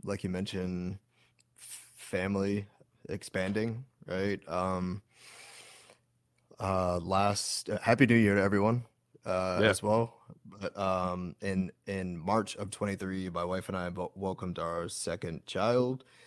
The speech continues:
Speaker 1: So, um, you know, it, it was some growing pains, you know, with the family.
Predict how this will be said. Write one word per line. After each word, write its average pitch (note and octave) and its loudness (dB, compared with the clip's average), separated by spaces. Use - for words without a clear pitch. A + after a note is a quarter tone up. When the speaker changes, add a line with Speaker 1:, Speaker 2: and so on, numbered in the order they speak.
Speaker 1:
So, G2 4
um, F#2 -2
you - -2
know, G2 2
it, A2+ -4
it A2 0
was G#2 2
some G2 0
growing G#2 2
pains, G#2+ 4
you F2+ -2
know, F2+ -2
with E2+ -4
the G2+ -10
family. A#2+ 2